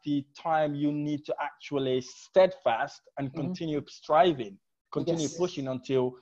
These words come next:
Speaker 1: you get to that level where you want to go.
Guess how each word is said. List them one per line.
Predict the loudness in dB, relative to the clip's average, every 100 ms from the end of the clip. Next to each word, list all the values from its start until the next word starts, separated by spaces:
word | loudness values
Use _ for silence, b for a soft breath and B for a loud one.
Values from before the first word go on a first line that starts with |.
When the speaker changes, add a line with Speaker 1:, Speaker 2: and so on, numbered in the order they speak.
| -14
Speaker 1:
you | -4 -2
get | 0 -4 -2
to | 2
that | 4 4 0 -8
level | -6 2 4 4 2 -4
where | -4 -4
you | -4 -2
want | -4 -4
to | -2
go. | 0 0